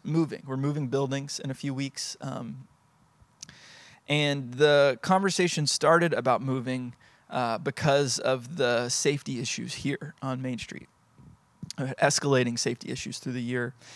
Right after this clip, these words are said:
And as the leader here, I feel responsible to make sure that you are safe when you come, uh, to our space. But it took me a really long time, like,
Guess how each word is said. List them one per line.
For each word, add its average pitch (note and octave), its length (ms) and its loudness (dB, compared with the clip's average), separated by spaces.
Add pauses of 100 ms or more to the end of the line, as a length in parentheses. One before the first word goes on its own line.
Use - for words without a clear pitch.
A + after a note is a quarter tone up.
(140)
And C#3+ 80 0
as D#3+ 140 4
the E3+ 60 0
leader G3 240 4
here, C#3 280 4
I B2+ 140 4
feel C3+ 400 0
responsible C3+ 720 0
to C#3+ 140 -4
make C3+ 240 2
sure D3 260 -2
that - 160 -2
you C#3+ 220 0
are A#2+ 120 0
safe B2+ 440 -4
when F3+ 120 -2
you - 60 -6
come, B2 380 -6 (420)
uh, - 200 -4
to B2+ 180 0
our A2 160 0
space. - 480 -6 (1040)
But D3 120 2
it E3 100 -2
took A#3 200 0
me A#3+ 160 -4
a D#3 120 0
really E3+ 520 2
long C#3+ 300 0
time, B2+ 360 -4
like, B2+ 360 2